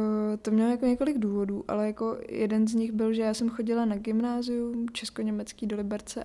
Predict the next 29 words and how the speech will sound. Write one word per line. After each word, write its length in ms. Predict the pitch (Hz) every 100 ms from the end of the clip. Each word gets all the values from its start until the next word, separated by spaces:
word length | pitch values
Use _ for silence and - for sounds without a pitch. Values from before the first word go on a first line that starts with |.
| -
a 260 | 208 208 - - - - - - - -
mně 160 | 220
jako 180 | 214 220
hodně 300 | 202 220 220
nešla 260 | 214 214 226
matematika. 720 | 202 196 190 190 190 - 220 - - - - -
A 60 |
v 60 | 208
nějakou 340 | 202 196 214
chvíli 340 | 220 220 208 214
se 140 | 220
to 120 | 220
dostalo 460 | 208 208 - 208 208
do 100 | 208
takové 400 | 208 208 208 214
fáze, 500 | 214 208 202 202 208
že 140 | 208 -
už 120 | 208
bylo 560 | 208 208 208 208 208 -
jako 260 | 208 208
jasný, 380 | 208 202 - 208
že 80 | 208
já 120 | 202
tu 100 | 214
školu 260 | 208 - 208
fakt 220 | 214 214
nezvládnu 480 | 214 208 202 208 208
jako 180 | 202
dodělat. 480 | 214 202 190 - -